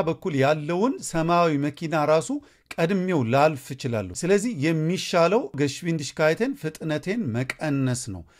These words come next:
ስለዚህ የመጀመሪያው ፋልሽ ነው። ሁለተኛ ኢሽ ሬዱሴረ ዲ ገሽዊንድሽካይት ኡንድ ብላይበ አውፍ ደም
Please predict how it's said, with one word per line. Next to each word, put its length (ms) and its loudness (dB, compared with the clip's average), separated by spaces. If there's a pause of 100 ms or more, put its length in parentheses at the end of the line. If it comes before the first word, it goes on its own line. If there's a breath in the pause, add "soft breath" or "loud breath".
(200 soft breath)
ስለዚህ 260 0
የመጀመሪያው 480 2
ፋልሽ 460 0
ነው። 160 0 (420 loud breath)
ሁለተኛ 520 -2 (240)
ኢሽ 180 -6 (180)
ሬዱሴረ 640 0 (180)
ዲ 200 -4 (160)
ገሽዊንድሽካይት 1000 -2 (140)
ኡንድ 220 -4 (380 soft breath)
ብላይበ 540 2 (360)
አውፍ 300 4
ደም 220 0